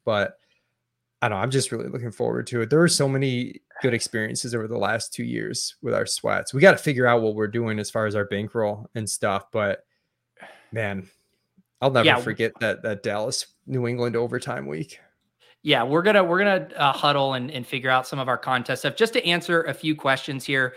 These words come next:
Speaker 2: C B says, "Any promo code?" There's no charge to this. It's, uh, you just sign up for a free account and basically think it's like StreamYard where we're streaming here, except you're logging in with your cable provider in the same way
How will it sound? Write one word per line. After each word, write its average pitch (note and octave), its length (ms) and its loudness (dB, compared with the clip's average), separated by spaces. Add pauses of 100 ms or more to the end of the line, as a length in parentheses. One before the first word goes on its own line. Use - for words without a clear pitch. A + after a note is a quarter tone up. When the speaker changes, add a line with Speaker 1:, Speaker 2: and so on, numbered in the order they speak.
(160)
Speaker 2:
C F3 180 0
B F3 140 -2
says, D3+ 220 0
"Any A3 180 0
promo F3 340 0
code?" C#3 160 -2
There's D#3 160 0
no G#3+ 160 2
charge D#3 400 0
to F#3 80 -4
this. F#3+ 280 -4 (200)
It's, D#3 260 -4
uh, D#3 240 4
you D#3+ 140 -6
just E3+ 220 -4
sign D#3+ 180 0
up D#3 160 -2
for C#3 140 -2
a C3 40 0
free D3 280 -4
account C#3+ 420 -2 (300)
and D3 120 -2
basically D#3 840 -2 (100)
think F3+ 180 -2
it's F#3+ 200 -4
like C#3+ 180 -4
StreamYard F#3+ 640 -4
where D3+ 120 -4
we're D3+ 140 -4
streaming E3+ 380 -8
here, F3 360 -6 (180)
except D#3 420 -4
you're D3+ 180 -4
logging D3+ 500 -2
in C#3 280 -4
with C3 140 -8
your B2+ 100 -8
cable D3 280 -4
provider C3 400 -2
in B2 80 -6
the B2 80 -8
same C#3 320 -6
way C3 360 -2